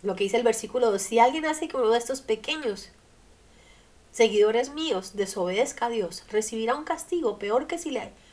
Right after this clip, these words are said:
amarraran el cuello a una piedra enorme y lo tiraran al fondo del mar, del mar". Así que cuidado con lo que hace. Cuidado tanto el que conoce a Dios como el que no lo conoce.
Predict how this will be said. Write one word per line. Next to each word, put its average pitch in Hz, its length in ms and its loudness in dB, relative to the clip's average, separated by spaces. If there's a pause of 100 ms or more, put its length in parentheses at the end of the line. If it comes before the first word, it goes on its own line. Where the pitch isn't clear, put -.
(120)
amarraran 190 580 0
el 240 140 -4
cuello 226 520 -2
a 202 100 -6
una 220 200 -6
piedra 247 280 0
enorme 247 420 -6 (420)
y 254 100 -4
lo 262 100 8
tiraran 269 280 0
al 269 140 0
fondo 254 280 -10
del 165 100 -8
mar, - 180 -16 (460)
del 190 100 -2
mar". 180 240 -6 (1300)
Así - 240 -2
que 269 120 -6
cuidado 254 400 -4
con 202 140 -10
lo 180 80 -8
que 175 140 -10
hace. - 220 -12 (1200)
Cuidado 240 420 12
tanto 208 380 -2
el 196 160 -4
que 196 100 -12
conoce 226 480 -6 (260)
a 175 100 -8
Dios 208 260 -4
como 196 220 -8
el 180 100 -8
que 165 100 -8
no 160 140 -10
lo 247 100 -6
conoce. - 400 -12